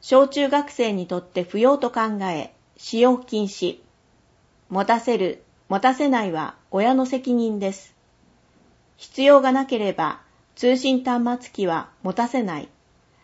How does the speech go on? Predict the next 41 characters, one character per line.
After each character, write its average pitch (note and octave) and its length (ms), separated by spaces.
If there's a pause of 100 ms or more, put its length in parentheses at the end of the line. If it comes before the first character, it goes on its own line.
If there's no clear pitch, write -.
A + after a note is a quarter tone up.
(320)
通 C#4 220
信 C#4 240
端 C4+ 440
末 - 80
機 G3 160
を F3 60
持 E3 120
た A3+ 140
せ C4+ 120
る A#3+ 120
場 F#3 180
合 F3 180
は、 D#3+ 240 (420)
必 G#3+ 120 (280)
ず - 260
親 B3+ 220
子 G#3+ 140
で E3 140
ル A3+ 160
ー - 20
ル F#3 160
を D#3+ 120
作 - 260
る。 D#3+ 200 (2000)
戸 G#3+ 120
町 C#4 240
小 D4 260
学 D4 240
校 G#3 240
の E3 300
皆 A3 240
さ A#3 180
ん F3 120
の D#3+ 260
写 F#3+ 240
真 C4+ 240
が B3 120
あ A#3+ 60
り G#3+ 120
ま F#3+ 180
す。 - 200